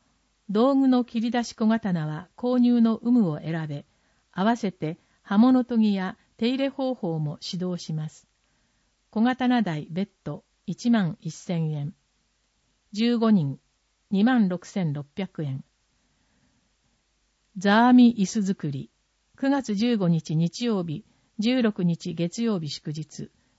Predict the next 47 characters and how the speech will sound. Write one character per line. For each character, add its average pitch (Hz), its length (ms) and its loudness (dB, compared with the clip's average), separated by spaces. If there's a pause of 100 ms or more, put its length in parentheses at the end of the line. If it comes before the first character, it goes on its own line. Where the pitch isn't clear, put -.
(140)
二 240 120 6
十 226 260 2
二 175 140 4
日 180 440 0
日 185 320 -2
曜 220 180 0
日 156 120 -6
祝 - 260 -10
日、 156 380 -12 (460)
二 247 160 4
十 220 220 0
三 202 280 2
日 156 440 -4
月 170 300 -4
曜 220 200 0
日 156 200 -8 (220)
振 - 120 -4
り 226 120 0
替 226 220 -2
え 208 60 -2
休 196 240 -4
日、 - 400 -14 (600)
十 247 240 2
月 247 260 2
十 220 220 2
二 208 140 8
日 202 480 2
土 185 160 0
曜 202 220 2
日、 147 240 -10 (420)
十 247 200 -2
三 196 260 2
日 156 360 -4 (120)
日 185 320 0
曜 208 200 0
日、 147 200 -8 (580)
午 254 160 0
前 220 240 6
十 202 240 2
時 170 120 -6
か 143 180 -8
ら 143 180 -10 (280)
午 214 160 4
後 185 120 4
四 170 160 -2
時、 151 220 -10 (320)
全 196 360 2